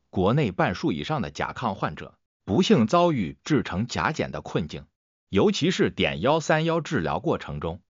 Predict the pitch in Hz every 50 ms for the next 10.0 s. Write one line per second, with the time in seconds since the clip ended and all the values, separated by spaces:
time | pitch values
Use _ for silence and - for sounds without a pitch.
0 | _ _ _ _ _ _ - 95 82 80 92 - 165 180 170 190 185 - - 226
1 | 214 - - 220 185 104 80 - - 160 127 87 76 - - 78 - - - 131
2 | 120 - 190 170 95 87 - 76 64 60 - - 185 113 - - 104 - - -
3 | 123 120 82 73 76 78 - - 71 87 113 - 73 65 _ _ _ _ _ _
4 | _ _ _ - - 254 226 175 - - - 190 - - 175 - 160 175 185 135
5 | - 156 - 92 139 151 185 135 90 78 82 - 180 120 90 80 - 76 - -
6 | _ - - - 196 156 110 - 101 90 - - 85 60 71 - 120 107 80 73
7 | 76 82 - - 147 151 151 147 - 151 147 147 - 71 80 123 - - - -
8 | _ _ _ _ _ _ _ _ _ - 185 165 117 87 78 - 165 123 - -
9 | 85 76 80 82 110 151 156 110 80 71 73 - 120 107 - - 65 64 78